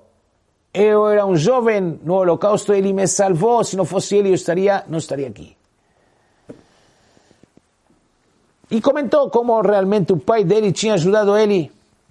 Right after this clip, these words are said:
em uma oportunidade ou algumas oportunidades. E diz, "Eu devo para ele tudo o que eu tenho e o que eu não tenho." Então, meu amigo, você fica despreocupado. Qual data se marcou o casamento?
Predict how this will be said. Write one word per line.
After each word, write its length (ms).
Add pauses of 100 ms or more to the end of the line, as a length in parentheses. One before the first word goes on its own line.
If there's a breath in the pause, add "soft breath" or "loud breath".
(500)
em 120
uma 160
oportunidade 680
ou 140
algumas 420
oportunidades. 880 (1400 soft breath)
E 80
diz, 260
"Eu 160
devo 340
para 240
ele 240
tudo 300
o 40
que 100
eu 100
tenho 300
e 120
o 40
que 100
eu 140
não 160
tenho." 400 (800 soft breath)
Então, 320
meu 160
amigo, 280
você 480 (260)
fica 280
despreocupado. 880 (1900 soft breath)
Qual 180
data 320
se 160
marcou 280
o 20
casamento? 800